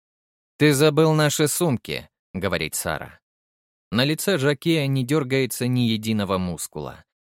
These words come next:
Ковбой чувствует, как губы растягиваются в ухмылке. "Я этим не занимаюсь", — говорит Жокей. "Ты занимаешься тем, что радуешь гостей мистера Руна", —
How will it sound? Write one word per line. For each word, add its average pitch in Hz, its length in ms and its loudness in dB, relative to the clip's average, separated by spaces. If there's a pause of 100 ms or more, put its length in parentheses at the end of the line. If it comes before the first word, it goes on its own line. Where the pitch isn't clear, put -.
(180)
Ковбой 87 440 -2
чувствует, 143 640 -4 (200)
как 123 240 0
губы 143 280 0
растягиваются 101 800 -4
в 90 60 -6
ухмылке. 73 720 -8 (1400)
"Я 120 320 0
этим 139 260 -2
не 139 120 0
занимаюсь", — 131 680 -2 (160)
говорит 87 380 -2
Жокей. 82 500 -6 (1000)
"Ты 120 140 2
занимаешься 120 760 0
тем, 151 260 -2
что - 240 -2
радуешь 135 380 0
гостей 135 400 0
мистера 151 560 0
Руна", — 151 480 0